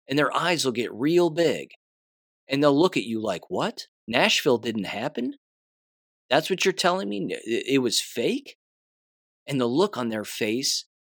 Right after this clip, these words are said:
that's where they start learning. And that's where they won't want to put it down,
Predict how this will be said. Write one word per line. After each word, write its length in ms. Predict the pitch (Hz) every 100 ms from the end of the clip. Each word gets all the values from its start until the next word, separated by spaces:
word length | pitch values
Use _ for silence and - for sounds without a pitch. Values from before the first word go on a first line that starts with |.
| _
that's 340 | 127 147 170 -
where 240 | 127 127
they 160 | 117 113
start 440 | - 123 110 -
learning. 400 | 110 113 95 64 _ _ _ _ _ _ _ _ _ _ _
And 140 | 127 123
that's 260 | 170 -
where 120 | 139
they 100 | 127
won't 260 | 131 131 143
want 140 | 131
to 60 | 139
put 180 | - 147
it 140 | 139
down, 420 | 143 175 196 -